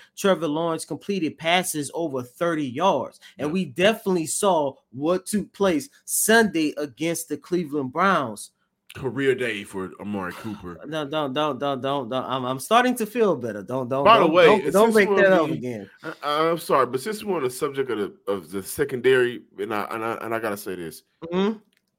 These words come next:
Speaker 2: That was the worst performance I've seen out of Steven Nelson in a Texans jersey.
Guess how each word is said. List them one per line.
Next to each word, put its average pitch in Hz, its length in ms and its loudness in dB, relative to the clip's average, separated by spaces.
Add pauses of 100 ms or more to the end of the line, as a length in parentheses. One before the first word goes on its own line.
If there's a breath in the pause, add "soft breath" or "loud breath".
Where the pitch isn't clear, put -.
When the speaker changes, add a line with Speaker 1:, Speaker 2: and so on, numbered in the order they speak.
(340)
Speaker 2:
That 208 220 6
was 170 180 2
the 127 180 -6
worst 135 440 0
performance 117 540 -6
I've 104 160 -6
seen 120 280 -4
out 101 140 -2
of 101 60 -12
Steven 117 340 -8
Nelson 101 360 -8
in 95 120 -12
a 92 100 -10
Texans 95 460 -12
jersey. 80 320 -16